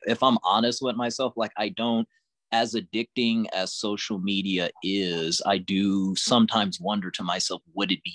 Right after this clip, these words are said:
easier if I wasn't, if I didn't have any social media? 'Cause there's also, like, a guy, uh, Cal Newport,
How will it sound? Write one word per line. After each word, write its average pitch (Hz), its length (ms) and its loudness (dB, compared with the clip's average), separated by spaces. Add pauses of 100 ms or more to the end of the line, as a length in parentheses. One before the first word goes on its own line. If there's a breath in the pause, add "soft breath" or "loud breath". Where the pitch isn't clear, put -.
(100)
easier 87 300 -6
if 80 140 -10
I 85 60 2
wasn't, 76 420 -4
if - 100 -6
I 80 100 2
didn't - 280 -6
have 73 180 -4 (120)
any - 80 -20
social 85 360 -6
media? 78 360 -16 (240 loud breath)
'Cause 127 120 4
there's 123 160 6
also, 131 240 6
like, 110 180 4
a 104 100 2
guy, 104 280 2
uh, 95 280 2
Cal 104 240 0
Newport, 92 480 -6